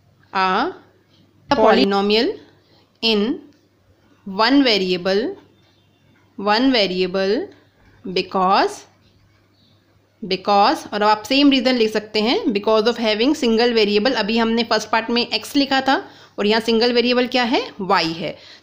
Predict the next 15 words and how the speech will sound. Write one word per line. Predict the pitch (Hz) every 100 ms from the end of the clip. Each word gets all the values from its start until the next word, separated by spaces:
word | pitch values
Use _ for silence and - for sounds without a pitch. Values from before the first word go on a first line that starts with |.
| -
तो |
because | 202 208 214 220 233
of | 214
the, | 226 311 440 -
मैं | 214
डायरेक्ट | 196 196 202
करती | 233 214 247
हूँ |
इसको, | 247 - 311 508 - _ _
because | - 214 208
of | 214
the | 233 339 240
single | 214 214 247
variable | 214 190 196 202 302 539 - _ _ 196
y | 185 202 175